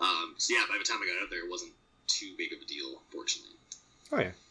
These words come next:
Speaker 2: no, which is pretty,
Speaker 1: It was,
Speaker 2: pretty,
Speaker 1: it was a huge
Speaker 2: pretty
Speaker 1: deal
Speaker 2: cool.
Speaker 1: to make the, make a debut, but it wasn't, there wasn't as much nerves as I thought there'd be.
Speaker 2: Oh yeah, because you've been, you've been around for three years. You know who the guys are. You probably know a lot of the fans by then, and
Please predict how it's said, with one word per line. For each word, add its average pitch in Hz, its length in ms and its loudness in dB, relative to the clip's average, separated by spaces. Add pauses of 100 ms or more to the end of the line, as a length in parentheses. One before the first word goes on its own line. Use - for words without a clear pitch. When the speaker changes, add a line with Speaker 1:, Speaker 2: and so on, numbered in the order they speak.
(120)
Speaker 2:
no, 180 160 8
which 127 180 8
is 123 240 6 (140)
pretty, 131 220 12
Speaker 1:
It 117 100 2 (180)
was, - 100 6
Speaker 2:
pretty, 127 160 12
Speaker 1:
it 110 40 8
was 107 120 6
a 117 40 4
huge - 140 -2
Speaker 2:
pretty 120 140 10
Speaker 1:
deal - 80 6
Speaker 2:
cool. 160 80 12
Speaker 1:
to - 60 8
make 127 160 2
the, 104 320 -4
make 113 180 2
a 117 60 0
debut, 107 400 0
but 120 100 -2
it 104 100 -4
wasn't, 104 320 -2 (300)
there 117 80 0
wasn't 127 220 0
as - 80 2
much 170 200 0
nerves - 380 0
as - 80 -4
I - 20 -6
thought 76 220 -2
there'd 67 140 -4
be. - 220 -4 (300)
Speaker 2:
Oh 190 60 10
yeah, 98 180 8
because 117 460 6
you've 120 140 6
been, 110 380 4 (340)
you've 135 160 8
been 120 120 10
around 110 360 6
for 107 240 6
three 107 260 4
years. 104 440 10
You 110 100 4
know 107 200 4
who 107 140 6
the 104 80 0
guys 104 380 6
are. 101 220 4
You 104 140 2
probably 110 340 4
know 107 260 4
a - 20 6
lot 101 260 6
of 104 80 4
the 101 80 0
fans 104 440 0
by 101 240 2
then, 98 380 0
and 95 280 -8